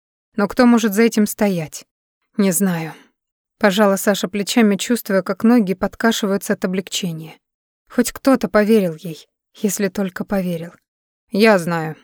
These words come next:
уверенно выдал Яр. "Как?"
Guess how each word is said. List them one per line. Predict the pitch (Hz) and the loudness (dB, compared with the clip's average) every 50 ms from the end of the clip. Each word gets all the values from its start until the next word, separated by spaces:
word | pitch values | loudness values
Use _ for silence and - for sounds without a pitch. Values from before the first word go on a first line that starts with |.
| _ _ _ _ _ _ _ _ - | _ _ _ _ _ _ _ _ -2
уверенно | 220 202 214 196 190 185 185 175 | 2 2 2 2 2 0 0 -2
выдал | 185 175 185 175 175 | -2 -2 -2 -2 -2
Яр. | 170 156 175 156 147 - _ _ _ _ _ _ _ _ _ _ _ | -4 -6 -8 -12 -12 -16 _ _ _ _ _ _ _ _ _ _ _
"Как?" | - - 185 - 202 - - - | -6 -4 -4 -4 -6 -8 -10 -16